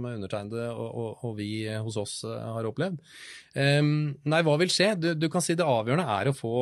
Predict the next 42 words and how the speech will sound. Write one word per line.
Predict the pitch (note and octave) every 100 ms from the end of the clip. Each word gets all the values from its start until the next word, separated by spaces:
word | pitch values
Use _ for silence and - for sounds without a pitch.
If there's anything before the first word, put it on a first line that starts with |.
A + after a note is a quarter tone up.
| B2+ C3
altså, | C3 D#3 E3
andre | B2 G2
markeder | D3 C3+ - B2
har | A#2 G2
jo | F#2+
ikke | B2+
et | B2 - B2+
type | B2 B2+
avgiftssystem | G#2+ F2+ - G2+ - A#2+ B2+ B2 _ -
som | - D3+
vi | G#2+ G#2+
har. | D#3 G#2+ - - _
Eh, | B2 A#2+
mange | A2+ F#2+ B2+ D3 A#2 D3
markeder | - G#2 A2 G2+
har | F#2+ G2+
et, | G#2+ -
et | A#2 A2+ A2+ A#2
avgiftssystem | F#2+ F#2+ - G#2 - A2+ A#2 A2+
i | A#2
en | A#2 A2+
eller | B2+
annen | A#2+
form, | - F3 C3
men | C3
ikke | B2+ B2
akkurat | - F#2+ -
på | G2+
den | G2
måten | A2+ G#2 - A2 A2 A2 G#2+
vi | G2+
har. | G2+ A2+ G2
Kanskje | A#2+ G#2+
det | A#2
nærmeste | A#2 G2 F#2+ A2+ G2+
er, | G2+ G2
er | A2 G2+
Danmark | G#2 F2+ F#2 -
og | G#2 G#2
et | -
par | G2
til. | G2+